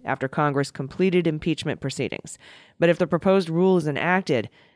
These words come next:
they could push back any revelations about the Mueller grand jury until twenty sixty-nine. And for those of you who have been longtime listeners of Mueller, She Wrote, you know I've been worrying about maybe trying to freeze my head and keep it alive so I could live long enough to,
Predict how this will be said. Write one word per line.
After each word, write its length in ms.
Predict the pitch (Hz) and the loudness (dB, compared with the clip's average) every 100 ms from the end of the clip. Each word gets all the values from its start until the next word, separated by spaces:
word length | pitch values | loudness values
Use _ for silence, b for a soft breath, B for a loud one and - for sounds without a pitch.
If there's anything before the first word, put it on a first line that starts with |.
| - | -4
they 100 | 165 | -2
could 180 | 170 | -2
push 220 | - 175 - | 0 0 0
back 320 | 160 147 - - | -2 -2 -4 -4
any 240 | 190 247 | 0 2
revelations 800 | 190 147 143 135 135 135 123 - - | 2 2 2 0 0 -6 -6 -10 -6
about 280 | 151 147 151 | 0 0 0
the 40 | |
Mueller 240 | 143 139 | 0 0
grand 240 | 131 135 127 | 0 -4 -4
jury 300 | 127 113 120 | -4 -4 -4
until 260 | 123 - | -4 -6
twenty 380 | 143 - 139 117 | -8 -6 -6 -6
sixty-nine. 800 | 120 - - 139 131 147 - - B B B B | -8 -14 -10 -8 -6 -6 -6 -12 B B B B
And 140 | 208 | -2
for 140 | 220 220 | 2 4
those 180 | 226 | 4
of 80 | 196 | 4
you 140 | 196 175 | 2 2
who 80 | |
have 160 | 170 151 | 2 0
been 180 | 156 156 | -4 0
longtime 540 | 160 160 151 147 123 | 2 0 0 -2 -2
listeners 500 | 151 151 151 131 127 b b b b | -2 -4 -4 -4 -6 b b b b
of 140 | - 151 | -6 0
Mueller, 240 | 175 165 | 2 2
She 180 | 143 143 | 0 -2
Wrote, 300 | 123 117 - | -2 -4 -4
you 80 | 151 | -4
know 180 | 143 139 | -2 -2
I've 220 | 127 127 | -2 -4
been 220 | 131 117 B B B B B - | -4 -6 B B B B B -6
worrying 580 | 160 190 190 170 151 | 2 4 4 4 2
about 240 | 151 147 135 | 2 2 2
maybe 240 | 151 139 | 0 0
trying 280 | 139 151 139 | -2 -2 -2
to 60 | 123 | -4
freeze 360 | - 156 143 | -2 -2 0
my 140 | 156 175 | 0 2
head 280 | 185 190 | 2 0
and 140 | 160 156 | 0 -2
keep 180 | 185 160 | -2 0
it 80 | |
alive 400 | 151 151 165 156 | 0 2 4 2
so 160 | 139 143 | 0 -2
I 80 | 139 | -2
could 180 | 139 131 | -2 0
live 180 | 196 | 0
long 200 | 175 156 | 2 2
enough 320 | 143 139 151 - | 2 0 -2 -4
to, 220 | 147 127 | -4 -4